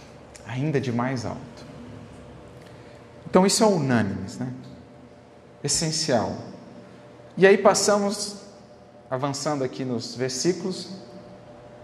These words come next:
todos os dias no templo.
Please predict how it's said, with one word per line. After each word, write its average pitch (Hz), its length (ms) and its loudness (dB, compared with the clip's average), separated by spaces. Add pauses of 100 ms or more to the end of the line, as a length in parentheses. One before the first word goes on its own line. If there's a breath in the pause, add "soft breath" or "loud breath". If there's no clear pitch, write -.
(2250)
todos 202 400 8
os 147 180 2
dias 156 320 0
no 180 80 -4
templo. 120 480 -4